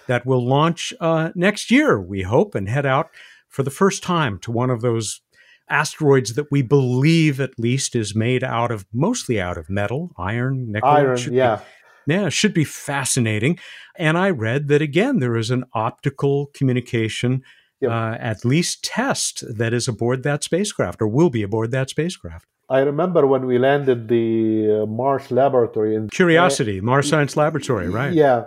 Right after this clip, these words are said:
Speaker 2: yeah. And we were, I was at the dark room and everyone was talking about, wouldn't have been, uh, you know, a good idea to have had streaming video coming from that mission.
Speaker 1: Huh.
Speaker 2: Bandwidth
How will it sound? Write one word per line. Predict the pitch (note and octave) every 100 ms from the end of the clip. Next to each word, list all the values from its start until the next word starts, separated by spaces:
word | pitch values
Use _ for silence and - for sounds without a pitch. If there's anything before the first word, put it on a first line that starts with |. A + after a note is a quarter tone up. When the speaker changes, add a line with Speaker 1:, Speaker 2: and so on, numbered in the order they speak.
| -
Speaker 2:
yeah. | D3 B2+ A2+ - _ _ _
And | C#3 C#3+ C#3+
we | D#3+ F#3
were, | F3+ D#3+
I | D3 D3
was | D3+ C3+
at | C3 B2+
the |
dark | B2 C#3+ D3+ -
room | C3+ D3 D3 C#3
and | C3+ B2
everyone | D3 C#3+ C#3 B2
was | B2+ A#2+ - - _ _ _ _ _ D3+
talking | D#3 D3+ C3+ B2+
about, | C#3 C#3 C3 - - _ _ C3+
wouldn't | E3+ F#3 D#3 - D3
have | D3 C3+
been, | D3 C#3+ C#3
uh, | C3+ C3 C3 A#2+ G#2+ D3+
you | C#3+
know, | C3+ C3
a | A#2
good | D#3+ C#3+ C3
idea | D3+ D3 C#3
to | B2
have | A#2 B2
had | C3+ A#2+ -
streaming | C#3 C#3 B2 A2+
video | C#3 C3 A#2 G#2+ _ _ _ _ -
coming | C#3 B2+ A2+
from | C3 A#2+ A#2
that | A#2+ A#2 C#3+
mission. | C#3 - A2 G#2+
Speaker 1:
Huh. | G#2+ G2 - _ _ _ -
Speaker 2:
Bandwidth | B2 F3 A3+ G#3 E3+ D#3+